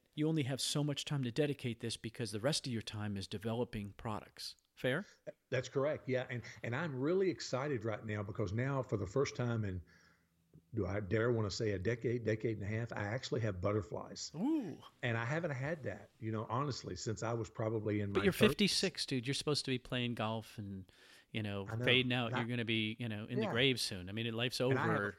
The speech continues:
Speaker 2: a thousand dollar set of TaylorMade sitting in the garage now that I haven't cracked this year. Uh, and a lot of times when I go play golf or do anything like that, I just like, "Eh, I just soon be working."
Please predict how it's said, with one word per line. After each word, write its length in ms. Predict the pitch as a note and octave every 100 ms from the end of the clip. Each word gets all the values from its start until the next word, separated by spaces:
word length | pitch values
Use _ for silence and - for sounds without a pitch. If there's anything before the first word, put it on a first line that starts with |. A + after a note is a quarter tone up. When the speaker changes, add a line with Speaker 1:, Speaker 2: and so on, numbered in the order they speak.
| _ _ _ _
Speaker 2:
a 40 | C#3
thousand 320 | C#3+ C#3 B2+
dollar 200 | C#3 B2+
set 180 | - C#3
of 100 | G#2+
TaylorMade 520 | C#3+ D3+ B2 A#2 A2+
sitting 280 | - C#3 A#2+
in 80 | A2
the 80 |
garage 400 | G2+ A2+ B2 A2+
now 340 | G#2 G#2 A2 A2 - - -
that 120 | G#2+
I 100 | B2
haven't 400 | A2+ G#2 G#2+ -
cracked 360 | - A2 -
this 180 | B2+ -
year. 320 | B2 C3+ F#2+ - - - _ _
Uh, 360 | G#2+ G2 F#2+ F#2 - -
and 140 | B2+ A#2
a 140 | G#2+
lot 180 | A#2 C3
of 60 | C3
times 340 | D3+ E3 -
when 120 | A#2
I 80 | A2+
go 160 | A#2 A#2
play 220 | B2+ A#2+
golf 360 | A2 A2 C3
or 40 | G#2+
do 160 | A2
anything 320 | A2+ B2+ B2+ A#2+
like 140 | A#2
that, 140 | C3
I 120 | C3 G2+
just 340 | G#2+ G2+ - - - - -
like, 220 | G#2 F#2+ G2
"Eh, 340 | B2+ D3 C#3 C3
I 40 |
just 240 | B2+ A2+
soon 160 | - F#2+
be 120 | F#2+
working." 380 | F2+ F2 E2+